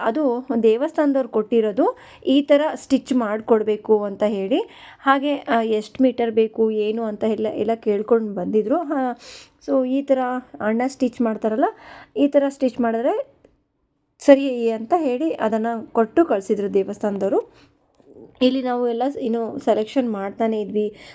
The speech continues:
ಆ ಕಲರ್, ಈ ಕಲರ್, ಒಂದು ಎರಡು ಕಲರು, ಆ, ದೇವಸ್ಥಾನದವರೇ ಬೇಡ ಅಂದ್ರಂತೆ. ಕೆಂಪು ಮತ್ತು ಇನ್ನೊಂದು ಯಾವುದೋ ಹೇಳಿದ್ರು ಅಣ್ಣ, ಆ ಕಲರ್ ಬೇಡ ಅಂತ ಹೇಳಿದ್ದು ಅಂತ ಹೇಳಿ.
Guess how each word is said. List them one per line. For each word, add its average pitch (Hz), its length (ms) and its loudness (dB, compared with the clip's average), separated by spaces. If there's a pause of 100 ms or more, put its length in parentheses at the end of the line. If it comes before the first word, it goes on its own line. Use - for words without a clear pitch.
(140)
ಆ 233 100 6
ಕಲರ್, 220 320 0
ಈ 220 140 -2
ಕಲರ್, 214 300 0
ಒಂದು 294 180 2
ಎರಡು 285 240 0
ಕಲರು, 311 360 0
ಆ, 233 220 -2
ದೇವಸ್ಥಾನದವರೇ 233 680 2
ಬೇಡ 196 380 0
ಅಂದ್ರಂತೆ. 196 540 0 (360)
ಕೆಂಪು 294 440 6
ಮತ್ತು 330 280 -2
ಇನ್ನೊಂದು 285 360 0
ಯಾವುದೋ 233 220 2
ಹೇಳಿದ್ರು 220 480 0
ಅಣ್ಣ, 196 200 -4 (120)
ಆ 220 100 -2
ಕಲರ್ 247 300 -2
ಬೇಡ 196 300 -2
ಅಂತ 196 280 -6
ಹೇಳಿದ್ದು 196 680 -2
ಅಂತ 190 180 -8
ಹೇಳಿ. 233 300 -2